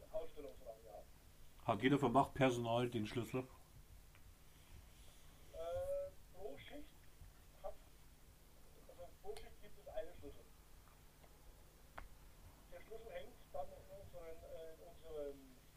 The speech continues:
Speaker 1: äh, äh, Aufenthaltsraum. Also der, der Schlüssel wird von der, der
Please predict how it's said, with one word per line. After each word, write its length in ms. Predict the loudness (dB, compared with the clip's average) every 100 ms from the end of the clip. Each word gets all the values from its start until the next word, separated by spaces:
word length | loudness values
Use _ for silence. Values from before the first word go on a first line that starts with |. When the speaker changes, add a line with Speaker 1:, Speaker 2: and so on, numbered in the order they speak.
| -16 -16 -16 -16 -16 -10
Speaker 1:
äh, 760 | -4 -2 -2 -2 -4 -6 -6 -10 -14 -16 -16 -16 -16 -16 -14 -14 -14 -10
äh, 600 | -8 -8 -10 -12 -12 0
Aufenthaltsraum. 680 | 6 6 6 2 4 4 2 -2 -6
Also 300 | -4 0 0 -2 -10 -16 -14 -16 -16 -18 -16 -8
der, 640 | -4 4 6 6 6 2 -2 -10 -12 -14 -16 -16 -12
der 180 | -6 -4
Schlüssel 480 | -4 -4 -4 -8 -10 -10 2
wird 200 | 4 4 0 -12 -4
von 160 | -4 -4 -12 -16 -16 -16 -12
der, 120 | -12 -12 -14 -8
der 420 | 0 0 2 -2